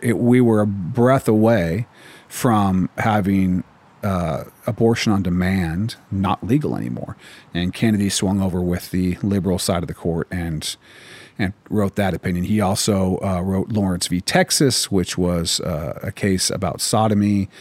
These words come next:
Um, he, you know, he has consistently written the decisions, uh, both the same-sex, uh,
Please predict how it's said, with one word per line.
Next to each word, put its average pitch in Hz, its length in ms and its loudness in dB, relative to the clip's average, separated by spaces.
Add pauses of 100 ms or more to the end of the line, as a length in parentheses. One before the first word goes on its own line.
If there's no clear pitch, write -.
(260)
Um, 80 580 -2
he, 98 120 -2
you 95 100 -2
know, 80 100 -4
he 101 140 0
has 98 160 -2
consistently 107 880 2
written 90 580 -2 (440)
the 98 100 -2
decisions, 90 960 0
uh, 92 160 -4
both 123 380 2
the 120 100 2
same-sex, 107 800 0 (480)
uh, 78 360 0